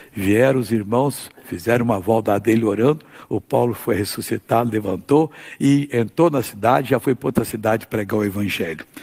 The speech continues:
Aí ele diz assim, "Como nada que útil seja, deixei de vos anunciar e ensinar publicamente pelas casas." E eu pergunto, um de nós pode falar isso?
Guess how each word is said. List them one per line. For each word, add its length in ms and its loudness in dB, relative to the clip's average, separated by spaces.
Aí 160 4
ele 100 -2
diz 220 -2
assim, 500 0
"Como 320 2
nada 760 -2
que 180 0
útil 360 2
seja, 580 0
deixei 420 2
de 80 -4
vos 240 -2
anunciar 540 0
e 20 0
ensinar 420 -2
publicamente 840 -2
pelas 400 -4
casas." 580 -8
E 40 2
eu 60 4
pergunto, 680 -4
um 180 0
de 180 -2
nós 440 0
pode 360 -4
falar 360 -8
isso? 460 -8